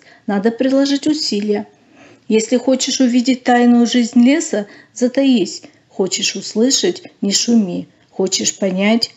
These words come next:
замри. В лесу своя жизнь, она не на показ,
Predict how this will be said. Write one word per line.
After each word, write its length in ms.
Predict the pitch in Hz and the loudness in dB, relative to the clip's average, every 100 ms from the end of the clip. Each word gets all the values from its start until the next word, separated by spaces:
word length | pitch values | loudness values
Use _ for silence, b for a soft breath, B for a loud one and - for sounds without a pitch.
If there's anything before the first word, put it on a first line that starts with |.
| _ | _
замри. 640 | 180 190 190 190 185 185 b b b - | -4 -2 -2 -4 -6 -8 b b b -6
В 60 | |
лесу 340 | 190 180 277 294 | -4 -2 -2 -2
своя 480 | - 233 208 214 | 0 0 2 0
жизнь, 440 | 190 190 190 - 175 b b | -2 -6 -10 -12 -16 b b
она 280 | - 202 214 | -4 0 4
не 220 | 240 240 | 6 6
на 140 | 247 240 | 6 2
показ, 580 | 240 240 185 185 - | 0 -4 -8 -10 -12